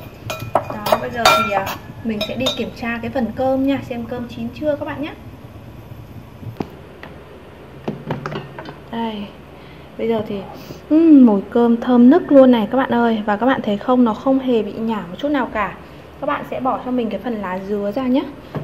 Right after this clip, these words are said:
Và các bạn, à, ghé cái phần cơm này lên này. Đó, các bạn thấy không? Cơm của chúng ta nó rất là, là dẻo, nó không có bị ướt hoặc là không có bị, à, khô quá nhé.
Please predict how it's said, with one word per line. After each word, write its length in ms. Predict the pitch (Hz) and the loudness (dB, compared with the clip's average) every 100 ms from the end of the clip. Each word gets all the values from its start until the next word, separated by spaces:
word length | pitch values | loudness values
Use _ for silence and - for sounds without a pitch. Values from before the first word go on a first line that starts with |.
| - | -6
Và 120 | 214 | -6
các 120 | 208 | -2
bạn, 220 | 269 - | -4 -2
à, 240 | 202 185 185 - - | -2 0 -2 -8 0
ghé 200 | 233 220 247 | 4 6 4
cái 80 | 349 | 0
phần 160 | 339 220 - | 4 2 2
cơm 260 | 262 254 | 2 6
này 120 | 247 214 | 6 4
lên 260 | 233 240 | 0 2
này. 120 | 226 - - - - - - - - | 0 -2 -6 -12 -18 -14 -14 -14 -12
Đó, 100 | 202 214 | -8 0
các 60 | |
bạn 160 | 262 233 | 2 2
thấy 120 | 220 | -2
không? 300 | 208 254 247 214 - - - | 2 4 4 2 -10 -18 2
Cơm 300 | 254 247 233 | 6 6 6
của 60 | |
chúng 180 | 202 196 | 2 -2
ta 140 | 220 226 | 0 0
nó 160 | 220 | 0
rất 220 | 226 302 | 0 0
là, 240 | 320 233 208 - - - - | 4 4 2 -2 -14 -14 -8
là 200 | 226 226 | 0 2
dẻo, 440 | 208 226 196 175 - 233 | 4 6 6 4 2 -2
nó 80 | 277 | 0
không 220 | 285 262 | 4 6
có 80 | 285 | 6
bị 180 | 302 - | 2 2
ướt 220 | - 294 349 | 4 6 4
hoặc 240 | - 233 180 | 2 0 0
là 200 | 190 185 | 0 0
không 280 | - 254 247 | 4 4 6
có 100 | 269 | 4
bị, 220 | 285 - | 2 0
à, 200 | 202 185 - - - | -2 -4 -8 -12 -12
khô 380 | - - 269 269 262 | 0 8 12 10 8
quá 280 | 240 220 226 | 2 2 2
nhé. 220 | 285 381 | 2 0